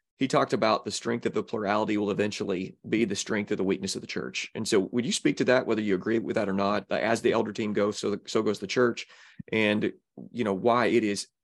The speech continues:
so critical. Um, you know, if, if you place somebody as an elder and they are unhealthy,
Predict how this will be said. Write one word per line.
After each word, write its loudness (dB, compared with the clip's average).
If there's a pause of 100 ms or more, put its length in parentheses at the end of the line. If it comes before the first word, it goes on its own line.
(180)
so 2
critical. -2 (380)
Um, 2 (400)
you 2
know, 2
if, 0
if 2
you 4 (720)
place 2
somebody -2 (200)
as 2
an 0
elder 0 (500)
and 4
they 10
are 8
unhealthy, -2